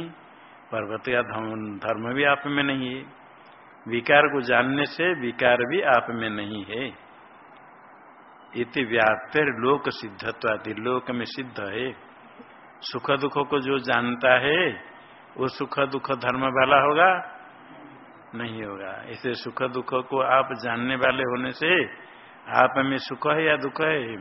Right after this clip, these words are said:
<clears throat> सुख दुख अपने में नहीं, दृश्य का धर्म है, बुद्धि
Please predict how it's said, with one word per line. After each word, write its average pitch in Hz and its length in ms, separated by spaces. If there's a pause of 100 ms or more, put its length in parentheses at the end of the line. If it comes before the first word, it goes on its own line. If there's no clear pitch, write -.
(360)
<clears throat> - 160
सुख 127 240
दुख 123 200
अपने 117 320
में 110 140
नहीं, 113 280 (1400)
दृश्य 117 360
का 135 220
धर्म 117 240
है, 113 140 (640)
बुद्धि 113 400